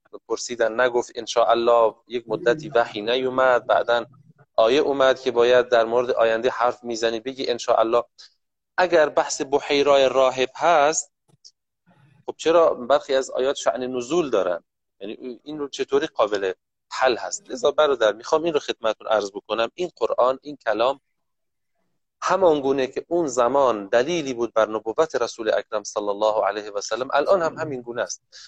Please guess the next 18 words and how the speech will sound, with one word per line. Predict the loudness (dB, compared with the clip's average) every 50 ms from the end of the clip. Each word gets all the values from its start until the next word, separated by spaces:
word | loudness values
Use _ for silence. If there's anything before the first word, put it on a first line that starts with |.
| -20 -20 -20 _ _ 0
و | 0 2 4
اون | 4 4 2 0 -4 -10 _ _ _ _ _ _ _ -14
سوال | -8 -2 2 4 4 4 4 4
ما | 4 2
کماکان | 2 2 2 2 2 2 2 2 0 2
بر | 2 2 2
جای | 2 2 0 0
خود | 2 2 0 0
قرار | 0 2 2 4 4 2
داره. | 0 -2 -4 -6 -6 _ _ _ _ _ _ _ _ _ _ _ _ _ _ _ _ -2
اگر | 0 2 2 2 2
رسول | 2 0 0 0 0 2 2 4
اکرم | 4 2 0 0 -2 -2 -2
پیامبر | 0 0 2 2 2 2 2 2 0 2
نیست، | 0 -2 -6 -6 -6
این | -8 -6
کتاب | -6 -2 2 4 4 4
از | 4 2